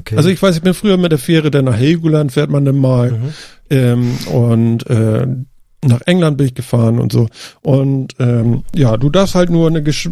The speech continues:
Speaker 2: äh, ge-, gewisse Geschwindigkeit auf der Elbe fahren. Ich weiß nicht, wie viel Knoten jetzt, ich bin kein Seemann.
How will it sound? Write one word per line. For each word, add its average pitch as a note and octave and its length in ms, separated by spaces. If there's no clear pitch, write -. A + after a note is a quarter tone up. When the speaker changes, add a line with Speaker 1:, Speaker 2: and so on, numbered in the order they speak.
Speaker 2:
äh, E3+ 80
ge-, D3 320
gewisse D#3+ 420
Geschwindigkeit C3+ 640
auf B2 140
der C3 140
Elbe A#2+ 200
fahren. B2+ 300
Ich - 140
weiß - 160
nicht, A2+ 140
wie A#2 60
viel A#2+ 140
Knoten - 320
jetzt, A2 180
ich - 100
bin B2+ 140
kein A2+ 180
Seemann. D#3 400